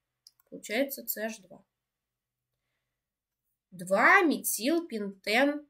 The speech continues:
один. Пентен, корень пять. Раз, два, три, четыре, пять. От первого отходит ен. Это двойная связь отходит.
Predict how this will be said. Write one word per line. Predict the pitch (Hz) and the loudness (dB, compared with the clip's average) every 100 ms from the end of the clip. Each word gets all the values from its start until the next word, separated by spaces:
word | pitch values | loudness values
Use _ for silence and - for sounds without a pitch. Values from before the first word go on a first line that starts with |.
| _ | _
один. | - 226 190 160 160 - _ _ _ _ | -4 -2 -4 -8 -12 -16 _ _ _ _
Пентен, | 240 269 269 190 160 - | 0 0 2 0 0 -4
корень | - 285 330 311 302 - | 4 4 6 0 -4 -10
пять. | - 160 - - - _ - _ _ _ - | -8 -6 -6 -10 -18 _ -20 _ _ _ -18
Раз, | 170 180 233 254 240 220 190 - | -8 -2 0 2 4 2 0 -6
два, | 170 175 220 233 220 196 185 - | _ -6 -4 -2 0 0 -2 -8
три, | - 185 233 247 233 | -16 -8 -2 0 -2
четыре, | 233 - - 185 185 208 214 208 196 190 - | -6 -14 -18 -14 -10 -8 -8 -10 -12 -14 -8
пять. | 180 196 - _ _ _ _ _ _ _ _ _ _ _ _ _ _ _ | -6 -6 -16 _ _ _ _ _ _ _ _ _ _ _ _ _ _ _
От | 294 320 | -2 -2
первого | - 170 165 208 330 | -6 -6 -2 0 0
отходит | 349 - 185 240 349 349 _ _ _ _ | 0 -6 -6 -2 -4 -6 _ _ _ _
ен. | 170 185 233 190 165 _ _ _ - | -14 0 2 2 -4 _ _ _ -16
Это | - | -14
двойная | 190 180 180 214 247 | -4 -2 0 2 2
связь | 196 - 156 160 | 0 -4 -8 -10
отходит. | - _ - - | -12 _ -20 -20